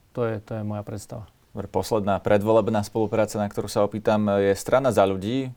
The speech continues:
Speaker 2: Najmä, či chcete spolupracovať s jej časťou, lebo tak videli sme vás už v spo-,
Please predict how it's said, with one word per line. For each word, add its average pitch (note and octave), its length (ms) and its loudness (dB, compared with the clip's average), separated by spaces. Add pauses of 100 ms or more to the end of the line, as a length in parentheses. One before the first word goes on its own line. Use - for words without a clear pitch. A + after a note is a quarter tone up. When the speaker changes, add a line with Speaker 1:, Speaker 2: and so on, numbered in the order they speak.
Speaker 2:
Najmä, G#2 320 0
či C3 160 -4
chcete A2 240 -6
spolupracovať A2 800 2
s G2 80 -2
jej E2+ 80 2
časťou, C3+ 720 2
lebo A2 80 2
tak G#2 160 0
videli C3 320 2
sme G#2 160 2
vás G#2 160 4
už F#2+ 80 -10
v - 160 -16
spo-, - 160 -4